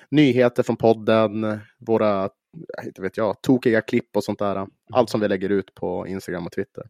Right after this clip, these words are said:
Speaker 2: Det ska jag fan göra.
Speaker 1: Se-, se-, <laughs> sen så kan man också mejla till oss. Vi brukar ju få in massa limericks och sånt. Eh,
Speaker 2: Mm.
Speaker 1: och då skickar man det till podcast at radio nitton sjuttio punkt se. Och...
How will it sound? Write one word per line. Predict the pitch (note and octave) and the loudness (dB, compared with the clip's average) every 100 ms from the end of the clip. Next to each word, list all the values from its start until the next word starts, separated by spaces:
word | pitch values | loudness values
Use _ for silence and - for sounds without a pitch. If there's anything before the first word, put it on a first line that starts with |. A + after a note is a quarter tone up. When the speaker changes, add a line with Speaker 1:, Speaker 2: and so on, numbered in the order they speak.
| _ _ - | _ _ -12
Speaker 2:
Det | A2+ | -10
ska | - | -10
jag | - | -12
fan | F#2 | -8
göra. | G2 G#2 G#2 | -8 -10 -14
Speaker 1:
Se-, | - C#3 C#3 - _ _ _ _ | 6 6 6 2 _ _ _ _
se-, | - - C3 D3 C#3+ - | -12 -4 0 0 0 0
<laughs> | - - | -2 -4
sen | - - C3 A#2 A#2+ - - - - - | -6 0 2 2 0 -6 -18 -20 -20 -20
så | - - | -4 2
kan | G#2 | 4
man | |
också | G#2 - | 4 6
mejla | D3 C#3 | 6 8
till | D#3+ C#3 | 6 4
oss. | - - | 2 -4
Vi | - A2+ | -2 0
brukar | C3+ - | 2 4
ju | |
få | - | 4
in | C3+ | 4
massa | B2 A#2+ | 2 2
limericks | B2+ D#3+ C#3 G2+ | 4 4 4 2
och | G2+ | -4
sånt. | F2 E2+ - - | -8 -8 -12 -12
Eh, | F#2+ F#2+ F#2+ | -8 -2 0
Speaker 2:
Mm. | - E2 - _ | 0 -2 -16 _
Speaker 1:
och | - G#2 _ - - | -6 -6 _ -20 -6
då | - A2+ | 2 4
skickar | - C3 A#2 | 4 0 0
man | G#2+ | -2
det | G2 F#2+ - | -2 -4 -6
till | - F#2 F#2+ | -8 -8 -8
podcast | - A#2 A2 - G2+ - | 6 6 6 0 -4 -4
at | - G2+ - - - | -2 -2 -4 -16 -6
radio | G#2+ G2+ G#2 | -2 -2 -2
nitton | G#2 - | -4 -6
sjuttio | F#2 G#2 - F2+ E2 _ - | -8 -10 -8 -8 -8 _ 6
punkt | F#3+ B2 - G#2 | 6 6 -2 -10
se. | - A2+ - _ - - _ _ - | -4 -4 -4 _ -20 -20 _ _ -16
Och... | - G#2 G#1 G#1 - | -10 -8 -8 -8 -10